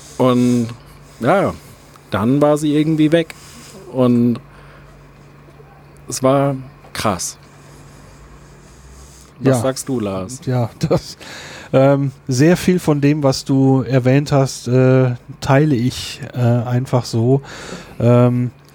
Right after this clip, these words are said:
Speaker 2: also wir, wir hatten aufgebaut und wir waren bereit und auch dieses leichte Gefühl der Enttäuschung, oh,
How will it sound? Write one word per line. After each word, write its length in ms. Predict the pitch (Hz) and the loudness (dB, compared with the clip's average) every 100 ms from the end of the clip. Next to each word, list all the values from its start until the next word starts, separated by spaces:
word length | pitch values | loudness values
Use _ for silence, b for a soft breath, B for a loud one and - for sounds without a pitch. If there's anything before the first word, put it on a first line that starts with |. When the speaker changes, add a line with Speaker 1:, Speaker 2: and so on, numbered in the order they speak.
| - | -8
Speaker 2:
also 180 | 120 123 | -4 2
wir, 120 | 131 131 | 0 0
wir 220 | 131 127 | 0 0
hatten 200 | 147 139 | 0 -2
aufgebaut 960 | 117 147 - 160 135 131 143 147 147 - | 0 0 0 -2 2 4 4 4 2 -2
und 420 | 131 131 127 - | -2 -2 -4 0
wir 140 | 127 | 0
waren 400 | 107 127 135 131 | 2 0 0 0
bereit 600 | 120 113 107 139 156 - | 0 0 2 4 2 -2
und 280 | 131 127 127 | -4 -4 -2
auch 220 | 127 139 | 0 0
dieses 380 | - 131 123 - | 2 2 2 0
leichte 440 | 113 131 185 - | 2 2 2 0
Gefühl 420 | 151 143 - 156 151 | -2 -2 0 0 2
der 140 | 139 | 2
Enttäuschung, 720 | 131 127 123 143 151 147 147 135 | 0 0 2 2 2 0 0 -4
oh, 240 | 117 117 | -2 0